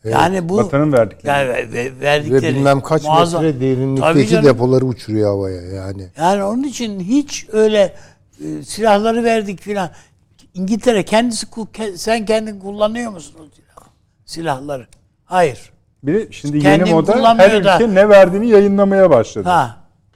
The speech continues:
Speaker 3: Ve inanılmaz rakamlar.
Speaker 1: Rakamlar.
Speaker 3: İnanılmaz
Speaker 1: Tabii, tabii.
Speaker 3: rakamlar.
Speaker 2: Hocam onları çünkü fatura edecekler.
Speaker 3: Hani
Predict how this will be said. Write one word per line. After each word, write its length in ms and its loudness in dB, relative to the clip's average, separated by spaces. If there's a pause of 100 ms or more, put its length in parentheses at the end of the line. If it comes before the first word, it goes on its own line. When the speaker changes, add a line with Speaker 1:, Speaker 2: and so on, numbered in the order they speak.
(800)
Speaker 3:
Ve 80 -6
inanılmaz 460 4
rakamlar. 440 2
Speaker 1:
Rakamlar. 520 -8
Speaker 3:
İnanılmaz 260 -6
Speaker 1:
Tabii, 100 -6
tabii. 80 0 (180)
Speaker 3:
rakamlar. 80 -4
Speaker 2:
Hocam 220 -4
onları 360 -4
çünkü 300 -12
fatura 400 -6
edecekler. 640 -14 (1120)
Speaker 3:
Hani 160 -12